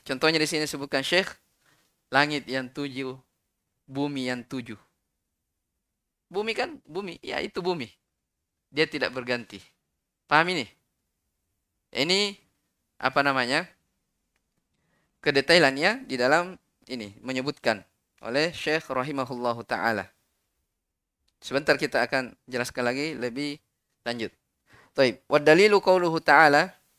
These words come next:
Dalilnya adalah firman Allah Subhanahu wa taala. <clears throat>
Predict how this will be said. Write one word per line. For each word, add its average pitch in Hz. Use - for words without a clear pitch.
Dalilnya 175
adalah 139
firman 170
Allah 143
Subhanahu 143
wa 135
taala. 117
<clears throat> -